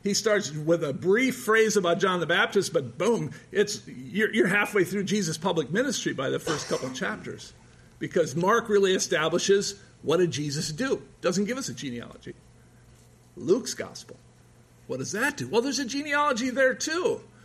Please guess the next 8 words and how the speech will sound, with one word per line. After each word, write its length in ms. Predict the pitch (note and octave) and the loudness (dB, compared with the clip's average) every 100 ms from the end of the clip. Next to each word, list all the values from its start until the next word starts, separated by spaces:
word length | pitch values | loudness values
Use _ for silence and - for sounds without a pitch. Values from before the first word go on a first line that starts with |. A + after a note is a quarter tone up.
| - - - - - _ | -20 -20 -20 -20 -20 _
Luke, 460 | D#3 C#4+ D4+ D4 - | 0 2 2 2 0
a 60 | |
Gentile, 880 | - A#3 E4+ - G3+ F3+ F3+ G3+ B3+ - | 4 4 4 2 2 4 4 2 0 -8
really 300 | D3+ F3+ C4 | 0 2 2
tries 360 | D4 A#3 G3+ F3 | 0 0 0 0
to 160 | F#3+ E3 | 0 0
establish 760 | - - F#3+ G#3 A3+ A3 - | 0 -2 0 2 4 4 2
Jesus' 520 | - G#3 G3+ A3 - | -2 -2 0 0 -2